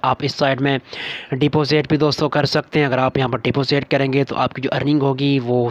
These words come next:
काफ़ी ज़्यादा हो जाएगी। उसके बाद यहाँ विथड्रॉ का option है, तो ये भी आप दोस्तों को check करा देता हूँ।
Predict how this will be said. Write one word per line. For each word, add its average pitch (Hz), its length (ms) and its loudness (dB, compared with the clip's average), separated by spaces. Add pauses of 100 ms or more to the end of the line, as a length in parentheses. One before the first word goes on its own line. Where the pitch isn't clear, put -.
(180)
काफ़ी 127 260 0
ज़्यादा 117 320 -2
हो 113 220 -6
जाएगी। 110 440 -6 (760)
उसके 151 180 0
बाद 151 260 4
यहाँ 135 460 6
विथड्रॉ 131 300 0
का 135 200 2
option 139 260 0
है, 143 140 2
तो 131 140 2
ये 120 160 0
भी 135 80 2
आप 127 120 2
दोस्तों 139 300 0
को 139 240 4
check - 280 -2
करा 127 200 -2
देता 147 260 0
हूँ। 147 180 -2